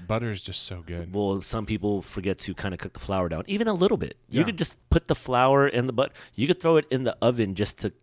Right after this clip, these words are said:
Speaker 2: cook off the flour
Speaker 1: Yeah.
Speaker 2: thing if you want. You know what I mean? But people are scared of that 'cause that's always,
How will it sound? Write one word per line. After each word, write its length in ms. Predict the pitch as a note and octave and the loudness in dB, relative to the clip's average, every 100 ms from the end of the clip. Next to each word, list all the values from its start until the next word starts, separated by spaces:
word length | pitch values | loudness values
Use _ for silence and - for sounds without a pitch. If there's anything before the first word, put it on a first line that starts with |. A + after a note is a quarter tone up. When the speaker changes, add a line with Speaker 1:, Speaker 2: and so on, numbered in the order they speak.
| - | -4
Speaker 2:
cook 240 | C3 - - | -2 0 4
off 360 | G#2 G2 - | 6 4 0
the 120 | G2 | -10
flour 580 | - G2+ F2+ F2 D#2 D#2+ - | -6 -4 -2 -2 -4 -8 -10
Speaker 1:
Yeah. 220 | A2+ A2 G2 - | -4 -4 -4 -6
Speaker 2:
thing 160 | - A2 | -4 -2
if 160 | G#2 | -2
you 80 | G#2 | -2
want. 320 | F#2 G#2 C#2+ - - | 0 0 -4 -12 -6
You 140 | A2 | -2
know 80 | G#2+ | 2
what 80 | G2+ | 2
I 40 | |
mean? 160 | G#2 G#2 | 2 2
But 280 | G#2+ G#2 - _ - | 2 2 -2 _ -6
people 440 | A2+ G#2 A2+ A2 | -4 -2 -4 -2
are 120 | G#2+ G2+ | 0 0
scared 280 | - B2 | 2 2
of 80 | G#2+ | 2
that 140 | E2 C2+ | -4 -6
'cause 100 | F#2+ | -6
that's 140 | F2+ | -2
always, 160 | G2 F2 | -2 -2